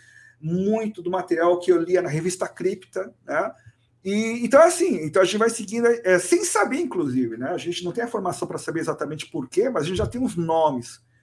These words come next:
Então, hoje, por exemplo, você vê uma, uma nova, nova geração de ilustradores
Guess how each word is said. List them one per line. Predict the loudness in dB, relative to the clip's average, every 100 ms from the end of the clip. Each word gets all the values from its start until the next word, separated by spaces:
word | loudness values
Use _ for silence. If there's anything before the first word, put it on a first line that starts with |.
| _ _ _ 0
Então, | 8
hoje, | 12 12 12 10
por | -2
exemplo, | -4 0 0 0 -2
você | -2 0
vê | 2
uma, | 2 2
uma | -2 -2 -2 -2
nova, | -2 2 4 4 2 -2 -8
nova | -6 -4 -2 -2 0 0 -2 -8 _ _ -6
geração | 4 6 4 2 -2
de | 0
ilustradores | -2 -2 -6 0 4 4 0 -8